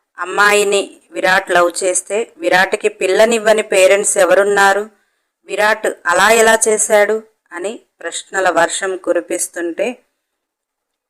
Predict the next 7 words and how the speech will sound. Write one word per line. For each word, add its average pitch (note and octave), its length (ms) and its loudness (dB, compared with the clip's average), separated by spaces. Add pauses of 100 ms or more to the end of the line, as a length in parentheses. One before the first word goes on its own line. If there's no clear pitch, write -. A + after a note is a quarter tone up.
(520)
ఆ F3 140 -6
తండ్రికి F3+ 500 -4
ఏం G3 220 2
తెలుసు? G3 560 -4 (420)
అందరికీ F#3 500 -4
మౌనమే E3+ 500 -2
సమాధానం D#3+ 800 -2